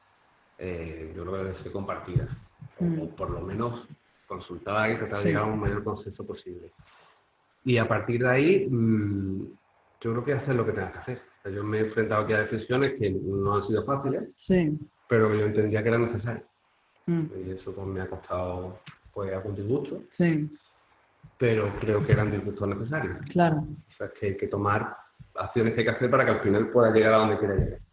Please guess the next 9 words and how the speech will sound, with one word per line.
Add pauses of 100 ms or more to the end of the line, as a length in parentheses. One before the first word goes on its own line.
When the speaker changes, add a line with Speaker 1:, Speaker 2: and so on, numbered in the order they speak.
Speaker 2:
Claro.
Speaker 1:
Yo
creo
que
lo,
lo
más
importante
es